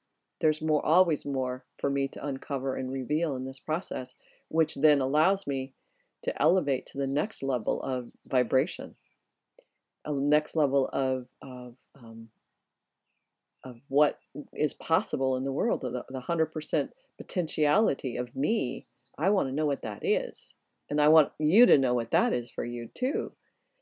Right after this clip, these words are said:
So instead of, uh, looking at the initial rewards, and you can't know this in sense,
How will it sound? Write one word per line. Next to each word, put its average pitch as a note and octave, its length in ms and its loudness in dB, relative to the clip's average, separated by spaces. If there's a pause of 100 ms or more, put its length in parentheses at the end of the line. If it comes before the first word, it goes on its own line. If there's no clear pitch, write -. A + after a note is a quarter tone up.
(100)
So D3+ 600 6 (440)
instead D#3+ 300 6
of, D3 200 6 (160)
uh, C#3 440 -6 (180)
looking D3 520 2
at C#3+ 220 -2 (340)
the C3 280 0
initial D#3 500 0
rewards, C#3+ 520 2
and E3+ 100 -2
you G#3 60 -2
can't - 260 0
know D#3 260 6
this C3+ 240 0
in D3 80 -4
sense, - 360 2